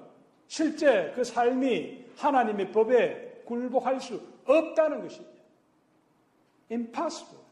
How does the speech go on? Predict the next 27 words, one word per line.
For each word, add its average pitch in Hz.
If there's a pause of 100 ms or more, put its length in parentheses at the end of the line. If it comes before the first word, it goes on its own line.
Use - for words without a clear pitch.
(1200)
그 -
능력이 320
안 160
된다는 247
것입니다. - (1900)
오늘날 233
우리 208
믿는 190
사람들은 185 (340)
이 185
율법의 269
시대에서 175
이제 185
은혜 294
아래 214
있다고 170
그러잖아요. 156 (720)
은혜 302
아래 285
있기 240
때문에 247
이제는 220
율법이 262
우리를 220
정죄할 240
수 220
없다. -